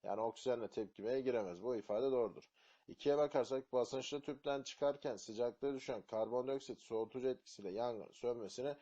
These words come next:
kolaylaştırır. Evet, basınçlı tüp içerisinden biz karbondioksit gazını çıkarıyoruz ve sıcaklığını da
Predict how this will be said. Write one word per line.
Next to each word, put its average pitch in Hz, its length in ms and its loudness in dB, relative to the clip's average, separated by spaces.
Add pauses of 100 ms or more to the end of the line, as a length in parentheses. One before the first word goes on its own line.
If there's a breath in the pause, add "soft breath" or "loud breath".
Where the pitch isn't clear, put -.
(240 loud breath)
kolaylaştırır. 135 680 4
Evet, 131 200 4 (140)
basınçlı 123 580 2
tüp 131 240 -6
içerisinden 127 640 0
biz 127 180 -2
karbondioksit 123 920 2
gazını 117 400 0
çıkarıyoruz 131 680 2 (300 soft breath)
ve 85 60 -14
sıcaklığını 117 680 0
da 110 140 4